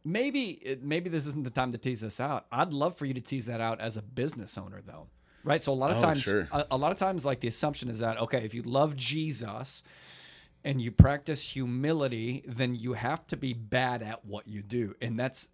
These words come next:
Speaker 1: not only is that not true, but that is probably less true than true. It's
Speaker 2: Yeah.
Speaker 1: maybe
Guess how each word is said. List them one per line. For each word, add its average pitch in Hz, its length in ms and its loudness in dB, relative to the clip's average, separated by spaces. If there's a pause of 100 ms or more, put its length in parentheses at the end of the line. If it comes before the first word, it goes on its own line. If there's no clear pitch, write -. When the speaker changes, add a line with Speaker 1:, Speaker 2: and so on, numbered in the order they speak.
(100)
Speaker 1:
not 127 240 0
only 160 160 -2
is 110 100 -4
that 117 120 -6
not 110 180 -6
true, 127 360 0
but 117 120 -8
that 123 200 0
is 117 60 -6
probably 113 760 -4 (180)
less 139 460 -2
true 107 320 -4
than 180 160 -8
true. 101 320 -8
It's 104 80 -10
Speaker 2:
Yeah. - 160 -6
Speaker 1:
maybe 135 340 0